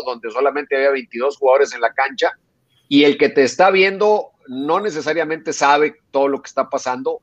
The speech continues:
y al final lo que quiere es emocionarse. Entonces, el reto de narrar, de llevar la emoción lo más real, pero también lo más intensa posible,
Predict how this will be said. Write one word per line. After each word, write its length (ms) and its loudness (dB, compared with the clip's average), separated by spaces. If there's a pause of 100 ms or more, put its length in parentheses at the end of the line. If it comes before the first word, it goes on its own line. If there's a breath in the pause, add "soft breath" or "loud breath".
y 80 -14
al 120 -6
final 300 -4
lo 120 -2
que 120 -16
quiere 260 0
es 100 -8
emocionarse. 760 -4 (220 loud breath)
Entonces, 380 0
el 200 6
reto 460 2
de 140 4
narrar, 640 2 (480)
de 240 -6
llevar 420 0
la 140 0
emoción 840 -4
lo 380 -6
más 240 0
real, 720 4
pero 240 -10
también 320 -10
lo 100 -8
más 220 -10
intensa 580 -6
posible, 600 -4